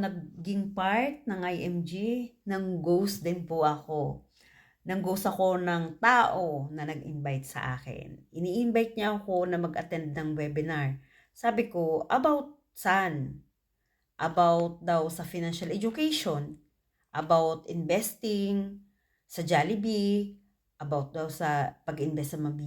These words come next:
D O, E B S, sa mga biggest company sa Pilipinas.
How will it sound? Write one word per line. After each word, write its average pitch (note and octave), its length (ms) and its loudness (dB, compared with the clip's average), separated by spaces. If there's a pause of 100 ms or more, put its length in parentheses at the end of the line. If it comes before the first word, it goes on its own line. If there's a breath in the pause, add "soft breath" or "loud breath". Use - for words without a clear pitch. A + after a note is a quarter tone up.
(140)
D G3+ 40 -6 (280)
O, G3 240 2
E F3+ 160 -6
B A3 160 0
S, G3+ 160 2
sa D4+ 80 -4
mga E4 320 4
biggest A#3 480 2
company F3 640 -2 (320)
sa - 160 -18
Pilipinas. D#3+ 960 -4